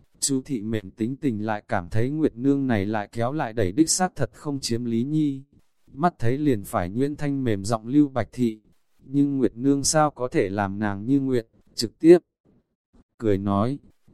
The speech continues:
"Tứ thẩm này nói chính là cái gì lời nói, lúc này, liền tính là xuyến môn cũng nên đi đi. Lại nói như thế nào, ta nương còn phải sớm một chút nghỉ ngơi đâu." Nếu mệt chứ,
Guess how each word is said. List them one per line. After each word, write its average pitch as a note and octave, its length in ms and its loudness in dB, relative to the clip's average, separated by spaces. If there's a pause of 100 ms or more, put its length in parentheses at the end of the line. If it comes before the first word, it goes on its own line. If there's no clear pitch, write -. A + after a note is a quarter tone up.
"Tứ B2 160 0
thẩm F#2+ 260 -2
này G#2 200 4
nói G#2+ 240 -2
chính B2+ 280 -2
là A#2+ 120 2
cái A2+ 280 -2
gì C#3 220 6
lời G#2 240 4
nói, G2+ 400 0 (240)
lúc E3+ 220 2
này, A2 400 0 (240)
liền G#2 260 2
tính B2 260 -2
là A2+ 140 4
xuyến A#2 260 2
môn D3 260 -2
cũng C3+ 240 -6
nên D3+ 200 6
đi D3+ 200 8
đi. D3+ 320 2 (500)
Lại A#2+ 220 -2
nói A2 240 0
như D3+ 200 6
thế A#2+ 160 0
nào, G#2+ 440 2 (220)
ta C#3+ 160 6
nương C#3+ 280 4
còn G2+ 260 0
phải F#2 240 0
sớm A#2+ 360 2
một B2 140 -6
chút F3 200 2
nghỉ C3 200 2
ngơi C#3 240 2
đâu." D3 340 4 (220)
Nếu A#2 220 4
mệt C#3+ 280 0
chứ, A#2+ 420 2